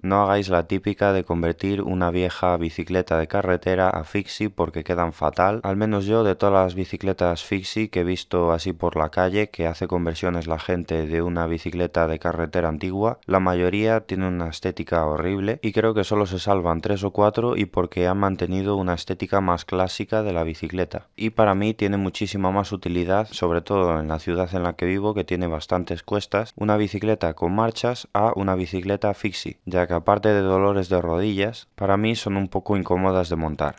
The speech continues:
Supongo que también porque tampoco tendré una técnica muy buena, ya que tampoco he montado demasiado en bicicletas fixie.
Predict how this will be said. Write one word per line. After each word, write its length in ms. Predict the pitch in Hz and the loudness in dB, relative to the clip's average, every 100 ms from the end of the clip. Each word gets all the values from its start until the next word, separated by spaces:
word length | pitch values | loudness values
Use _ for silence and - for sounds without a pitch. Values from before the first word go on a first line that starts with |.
| _ | _
Supongo 420 | - 95 90 90 | -4 -2 2 2
que 120 | 92 92 | 2 -2
también 380 | 87 87 92 | 0 0 -2
porque 240 | 92 87 85 | -2 -2 -2
tampoco 400 | 82 82 87 90 | -4 -4 -2 -2
tendré 340 | 87 82 85 | -2 0 0
una 200 | 85 82 | 0 -2
técnica 440 | 76 85 87 85 85 | -2 -2 -2 -2 -2
muy 200 | 80 80 | -2 -2
buena, 400 | 85 85 98 - | -2 -2 -4 -8
ya 180 | - 92 | 0 2
que 80 | 90 | 2
tampoco 480 | 85 82 90 87 98 | 0 -2 0 0 0
he 20 | |
montado 440 | 87 80 85 85 | 0 0 0 0
demasiado 680 | 82 78 76 - 82 87 78 | 0 -2 -4 0 0 2 0
en 160 | 76 73 | -4 -6
bicicletas 640 | 76 82 - 80 82 78 | -8 -8 -6 -6 -4 -8
fixie. 400 | 95 90 - | -6 -8 -10